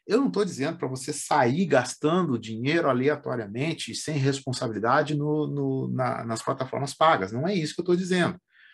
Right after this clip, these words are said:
O que eu tô dizendo é, invista, a-, a-, arrisque ali de forma,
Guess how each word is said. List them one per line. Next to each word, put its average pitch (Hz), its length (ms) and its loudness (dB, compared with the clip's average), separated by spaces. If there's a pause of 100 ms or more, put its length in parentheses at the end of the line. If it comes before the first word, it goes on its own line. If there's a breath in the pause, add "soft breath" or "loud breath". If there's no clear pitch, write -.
(280 soft breath)
O - 60 -18
que 139 80 0
eu 131 40 2
tô 165 100 2
dizendo 160 400 2
é, 90 200 2 (960)
invista, 175 580 0 (340)
a-, 113 320 -8
a-, 117 280 -10
arrisque 185 500 0
ali 120 200 0
de 135 80 -4
forma, 113 480 -2